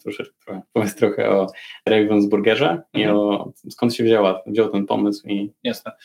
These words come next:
Speaker 1: i to
Speaker 2: Wiesz
Speaker 1: w każdej
Speaker 2: co?
Speaker 1: transakcji.
Speaker 2: Y, ogólnie Ravensburger to jest bardzo ciekawa firma, to jest firma niemiecka, która ma, oni robią,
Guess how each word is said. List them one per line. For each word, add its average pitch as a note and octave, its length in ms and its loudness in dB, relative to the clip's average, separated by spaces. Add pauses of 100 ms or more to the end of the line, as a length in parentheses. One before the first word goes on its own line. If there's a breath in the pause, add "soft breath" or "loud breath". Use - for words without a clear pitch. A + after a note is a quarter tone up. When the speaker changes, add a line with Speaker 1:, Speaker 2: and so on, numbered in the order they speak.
(100)
Speaker 1:
i - 60 -8
to - 160 -16
Speaker 2:
Wiesz D3+ 100 0
Speaker 1:
w D3 60 2
każdej F#3+ 240 4
Speaker 2:
co? - 60 -10
Speaker 1:
transakcji. - 480 -6
Speaker 2:
Y, B2+ 340 0
ogólnie F3 280 2
Ravensburger C#3 520 0
to B2 60 -4
jest A#2 100 -10
bardzo B2 280 0
ciekawa A#2 360 -4
firma, D#3 240 -2
to - 60 -18
jest - 160 -18
firma C#3+ 440 0
niemiecka, B2 400 -2
która - 320 -4
ma, - 100 -4
oni D3+ 180 2
robią, B2+ 240 2